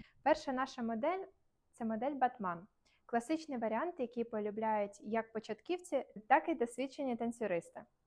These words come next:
Ця модель є єдина з зав'язочками, е, для коригування повноти. Ця модель йде зі суцільною стопою, що фіксує дуже добре ногу у балетці.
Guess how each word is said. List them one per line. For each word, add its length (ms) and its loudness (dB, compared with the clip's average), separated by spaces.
Ця 100 8
модель 280 4
є 220 4
єдина 520 0
з 360 -4
зав'язочками, 920 2
е, 440 0
для 220 4
коригування 680 0
повноти. 560 -2
Ця 160 2
модель 520 4
йде 460 4
зі 440 0
суцільною 560 -2
стопою, 640 -2
що 200 2
фіксує 760 2
дуже 240 -2
добре 520 0
ногу 320 -2
у 300 -4
балетці. 540 -4